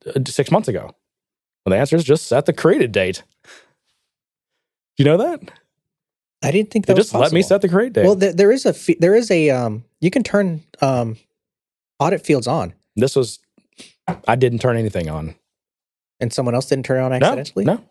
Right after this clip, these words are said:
Speaker 1: never.
Speaker 2: Huh.
Speaker 1: So I think, yeah, I think tests just let you, at least that one, at least created date. I'm assuming it might let you, um, set other things too, but
Speaker 2: I've
Speaker 1: yeah.
Speaker 2: never tried that. That's good to know, 'cause I, I do
Speaker 1: I don't know how I would have tested this without that.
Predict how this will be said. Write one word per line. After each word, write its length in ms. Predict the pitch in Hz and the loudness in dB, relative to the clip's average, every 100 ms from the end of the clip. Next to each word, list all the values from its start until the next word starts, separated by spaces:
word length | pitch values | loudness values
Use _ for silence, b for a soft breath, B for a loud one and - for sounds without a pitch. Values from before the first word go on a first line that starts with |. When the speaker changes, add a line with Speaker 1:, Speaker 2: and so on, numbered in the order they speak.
| _ - | _ 0
Speaker 1:
never. 300 | 156 120 - _ _ _ _ _ _ _ _ _ _ _ _ 196 | 0 0 -10 _ _ _ _ _ _ _ _ _ _ _ _ -2
Speaker 2:
Huh. 200 | 143 90 _ _ _ _ _ _ _ | -2 -4 _ _ _ _ _ _ _
Speaker 1:
So 100 | 117 | 0
I 80 | 110 | 0
think, 180 | 110 156 | 0 2
yeah, 100 | 123 | 2
I 20 | 147 | 2
think 180 | 147 - | -2 0
tests 220 | 143 - | -2 0
just 180 | 123 127 | -2 -2
let 120 | 123 | 0
you, 120 | 120 | 0
at 160 | 131 117 | 0 0
least 220 | 147 - | 0 0
that 180 | 113 - | -2 0
one, 160 | 104 | -2
at 40 | 123 | 0
least 160 | 131 - | -2 0
created 320 | 117 170 95 | -2 0 -2
date. 280 | 87 104 _ - | -4 -6 _ -4
I'm 180 | 104 113 | 0 0
assuming 320 | - 117 123 | 0 -2 -2
it 100 | 104 | -2
might 180 | 110 113 | -2 -2
let 100 | 117 | -2
you, 140 | 113 110 _ _ _ _ - | -2 -4 _ _ _ _ -6
um, 280 | 107 104 101 | -4 -4 -2
set 180 | 107 | -2
other 120 | 127 101 | -2 -2
things 220 | 98 - | -6 -4
too, 140 | 131 104 | -4 -2
but 140 | 92 - | -6 -6
Speaker 2:
I've 80 | 117 | -4
Speaker 1:
yeah. 60 | 127 | 0
Speaker 2:
never 120 | 135 | -2
tried 300 | - 135 202 | -2 -2 -2
that. 180 | 107 - | -2 0
That's 260 | 123 - | -2 -2
good 160 | - 208 | -2 -2
to 60 | 160 | 0
know, 220 | 139 185 | 0 0
'cause 180 | - 107 | 0 -2
I, 180 | 117 113 _ 113 | -2 -4 _ -6
I 80 | |
do 480 | 120 151 160 160 151 - | -4 0 0 0 -2 0
Speaker 1:
I 80 | 220 | 2
don't 100 | 262 | 2
know 80 | |
how 220 | 180 190 185 | 2 4 4
I 20 | |
would 100 | 151 | 2
have 60 | |
tested 280 | - 156 120 | 2 -2 0
this 120 | 104 110 | -2 -2
without 260 | 104 107 | -2 -2
that. 200 | 69 62 | -6 -12